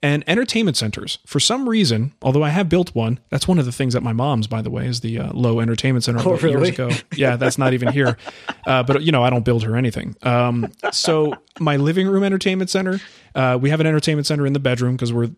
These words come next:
Speaker 1: you know, people that watch T V in the bedroom, and we have a media thing for, I've got a, a home theater room. I'm, I don't know if anybody knows this, but I'm kind of a home theater nut. And I've got a media cabinet in there that I just, you know, I cheaped out. I went to Target and I just got something to get the job done 'cause I didn't have enough time.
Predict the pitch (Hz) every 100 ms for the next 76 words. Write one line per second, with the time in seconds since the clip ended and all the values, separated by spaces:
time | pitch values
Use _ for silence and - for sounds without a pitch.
0 | _ - 113 117 - - 127 117 110 117
1 | 113 - 117 113 120 110 110 113 - -
2 | 120 117 117 117 117 120 123 123 - 139
3 | 131 123 123 131 120 131 214 254 131 113
4 | 110 _ - 127 113 120 120 120 131 120
5 | 123 117 131 117 123 110 110 117 120 -
6 | 160 247 214 226 180 156 156 123 113 -
7 | 113 - 156 147 135 143 135 135 113 110
8 | - - - - - 123 120 120 123 143
9 | 139 - 120 107 110 - _ 135 120 110
10 | 101 - 123 113 147 170 - - 143 170
11 | 190 190 - 120 - 151 151 185 214 135
12 | 131 - - 185 185 190 - 143 127 127
13 | 123 143 - 143 139 123 127 123 117 120
14 | 131 143 151 151 113 120 120 120 113 -
15 | 127 131 156